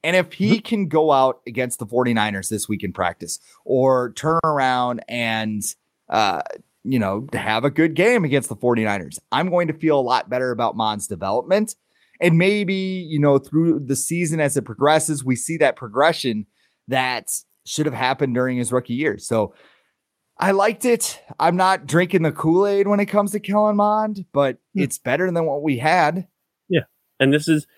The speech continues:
Speaker 2: this is the Vikings' decision. We act like, like they had so many, they have so many options right now when they really don't. This is what the Vikings wanted. They didn't, they didn't bring in any, any other quarterbacks. Um,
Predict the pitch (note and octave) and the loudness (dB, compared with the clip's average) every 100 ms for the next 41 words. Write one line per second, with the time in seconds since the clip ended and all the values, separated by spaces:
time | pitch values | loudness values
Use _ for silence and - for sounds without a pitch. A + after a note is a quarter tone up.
0 | _ - E3+ F#3 F#3+ E3 E3+ E3+ D#3+ D#3+ | _ -2 0 0 2 2 2 2 0 0
1 | - C4+ - F#2+ A2 A2+ - A2+ G#2+ _ | 0 0 2 2 2 0 0 0 0 _
2 | _ _ - G#2+ G#2 - _ _ _ _ | _ _ -2 -2 -2 -16 _ _ _ _
3 | _ A#2 A2+ A2 - B2 A2+ A2 G#2+ G#2 | _ 0 2 2 0 0 2 2 2 0
4 | G#2 C#3 _ _ _ _ _ _ _ _ | -2 -6 _ _ _ _ _ _ _ _
5 | A2 A2+ - A#2 A2+ - G#2 A#2 G#2+ F#2+ | -2 -2 0 0 0 0 0 0 -4 -2
6 | F#2 F#2 F2 G#2+ G#2 G2+ G#2+ G2+ A2 F#2+ | -2 -2 -6 -6 -2 0 2 4 2 2
7 | F2+ G#2+ - G#2+ - - A2+ - G#2 G#2+ | 0 -2 0 -6 -6 0 0 2 2 2
8 | G#2 G#2 G2+ B2+ A2+ D3+ F#2+ A#2 A2 - | 2 -2 0 0 0 2 4 4 0 0
9 | F#2+ A#2+ A#2+ D3+ A#3+ F#3 G2+ F#2 - _ | 2 2 2 0 0 0 0 -2 -6 _
10 | - G2+ F#2+ F#2 - F#2 F#2 G2 - _ | 0 2 2 0 0 -2 0 -6 -8 _
11 | _ _ _ _ _ _ G#2 F2+ F2 E2+ | _ _ _ _ _ _ 0 2 4 0
12 | E2 | -4